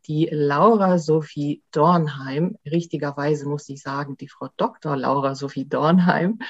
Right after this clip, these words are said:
äh, zu Gast habe, die, ähm, für die, äh, Grünen für den Bundestag kandidiert und ich mit ihr über diese Themen eben sprechen möchte. Ich möchte sie erstmal kurz vorstellen.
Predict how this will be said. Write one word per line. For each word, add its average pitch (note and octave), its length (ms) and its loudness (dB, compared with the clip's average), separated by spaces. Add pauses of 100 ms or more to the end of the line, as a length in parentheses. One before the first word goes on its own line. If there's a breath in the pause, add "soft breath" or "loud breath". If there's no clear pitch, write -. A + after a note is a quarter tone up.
(340 loud breath)
äh, G#3 120 2
zu G3+ 220 4
Gast G3+ 440 2
habe, D3+ 520 4 (440 loud breath)
die, G#3 460 6 (100)
ähm, G3+ 500 6
für F#3 840 2 (140)
die, D#3+ 260 2
äh, C#3+ 220 -2
Grünen G#3 500 2
für E3+ 140 -2
den C#3+ 180 -2
Bundestag D3+ 640 -4
kandidiert D#3 840 0 (540 loud breath)
und G3 560 6
ich E3+ 380 2
mit D#3+ 240 -2
ihr D3+ 240 0
über D3 260 -2
diese D3+ 360 -4
Themen D3 400 -2
eben C3+ 200 -8
sprechen F#3+ 580 0
möchte. C#3+ 520 0 (460 loud breath)
Ich A#3+ 180 2
möchte B3 400 6
sie G3 320 0
erstmal E3 440 -2
kurz C#3 320 -12
vorstellen. G3 1000 4